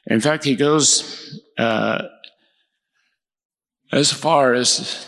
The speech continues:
to say in, which might be a good reminder for all of us who live here today, in Leviticus, he tells us, uh, in twenty-five,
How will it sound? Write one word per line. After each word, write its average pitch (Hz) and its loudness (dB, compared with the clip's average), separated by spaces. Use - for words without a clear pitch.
to 110 -2
say 120 4
in, 120 2
which - -12
might 98 -4
be 98 -2
a 85 -4
good 101 0
reminder 101 0
for 101 -4
all 98 0
of 92 -6
us 95 0
who 104 -4
live 98 -4
here 104 -4
today, 120 -2
in 139 6
Leviticus, 104 0
he 117 -6
tells 120 0
us, - 0
uh, 104 -2
in 101 -2
twenty-five, 104 -2